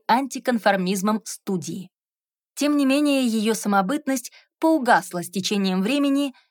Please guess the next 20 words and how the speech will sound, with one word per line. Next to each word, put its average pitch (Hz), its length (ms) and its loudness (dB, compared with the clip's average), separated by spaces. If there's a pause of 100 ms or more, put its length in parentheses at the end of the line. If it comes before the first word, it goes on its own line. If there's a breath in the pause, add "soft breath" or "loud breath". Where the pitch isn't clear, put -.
(160)
и 226 100 -2
после 220 400 -2
ухода 240 580 0
нескольких 208 640 -4
основателей. 180 720 -2 (600)
Наконец, 185 640 -2 (120)
для 220 220 0
справки, 180 540 -4 (320 soft breath)
в - 80 -20
том 302 180 0
же 254 120 -2
году 208 280 0
на 247 120 2
компьютерах 220 760 -2
вышел 247 360 -2
еще 240 440 0
один 180 300 0
проект, 202 460 -2 (320 soft breath)
адаптирующий 247 840 -2
книгу 233 400 0